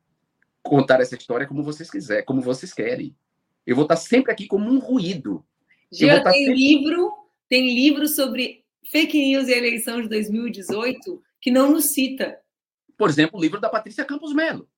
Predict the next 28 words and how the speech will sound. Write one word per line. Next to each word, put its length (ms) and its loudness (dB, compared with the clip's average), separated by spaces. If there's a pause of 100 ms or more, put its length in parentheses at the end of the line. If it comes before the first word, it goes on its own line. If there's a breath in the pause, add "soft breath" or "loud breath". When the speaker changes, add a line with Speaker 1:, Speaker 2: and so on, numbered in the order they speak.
(220)
Speaker 1:
por 100 -8
exemplo. 300 -10 (320)
Speaker 2:
Não 160 2
Speaker 1:
É 80 4
um 80 4
Speaker 2:
nos 100 4
Speaker 1:
livro 160 0
bem 160 -2
escrito, 800 -6 (180 soft breath)
um 140 -2
livro 260 -2
que 100 -4
foi 220 -2
indicado 680 2
ao 120 -4
Prêmio 220 -8
Jabuti, 800 -12 (260)
ok. 560 -4 (560)
Mas 200 0
a 40 -4
Patrícia 460 -10
de 80 -18
Melo, 500 -6 (380)
é, 100 -4
a 40 -4
Patrícia 320 -8
Campos 300 -10
Melo, 380 -4